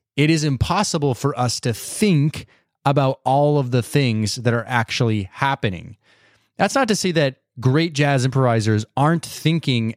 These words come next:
at all. We talked about this, you know, in a previous week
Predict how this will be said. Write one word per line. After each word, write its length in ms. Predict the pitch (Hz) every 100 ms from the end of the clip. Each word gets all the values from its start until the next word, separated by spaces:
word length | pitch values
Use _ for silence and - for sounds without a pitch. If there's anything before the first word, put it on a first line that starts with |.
| -
at 200 | 110 -
all. 380 | 156 175 110 135
We 140 | 135
talked 280 | 131 151 151
about 320 | 147 131 123
this, 360 | 123 117 - - - - -
you 100 | -
know, 300 | 123 120 117
in 120 | 135 117
a 60 |
previous 680 | - - 131 131 127 123 -
week 520 | 104 117 120 - -